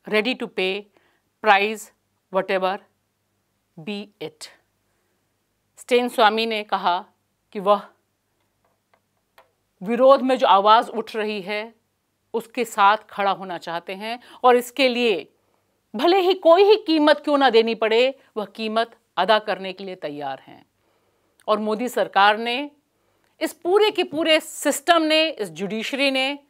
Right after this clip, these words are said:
बहुत भारी कीमत स्टेन स्वामी से ली। सिर्फ स्टेन स्वामी से ही नहीं, जो लोकतंत्र को बचाने वाली ताकतें हैं,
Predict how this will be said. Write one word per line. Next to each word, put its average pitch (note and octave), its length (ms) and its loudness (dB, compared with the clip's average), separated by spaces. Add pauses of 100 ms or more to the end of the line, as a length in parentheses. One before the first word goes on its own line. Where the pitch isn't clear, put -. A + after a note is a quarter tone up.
(460)
बहुत G#3 160 -10
भारी G3+ 360 -8
कीमत F#3+ 500 -10 (160)
स्टेन F#3+ 320 -12
स्वामी E3+ 340 -14
से D3+ 160 -14
ली। C3 280 -18 (680)
सिर्फ C#4 220 -2
स्टेन B3+ 340 -2
स्वामी C4 420 -2
से C4+ 120 -4
ही A#3 180 -4
नहीं, F#3 360 -10 (640)
जो G#3+ 80 -2
लोकतंत्र G#3 520 -2
को A#3+ 120 2
बचाने A3+ 420 -2
वाली A3 240 -2
ताकतें G#3+ 480 -4
हैं, A#3 320 -8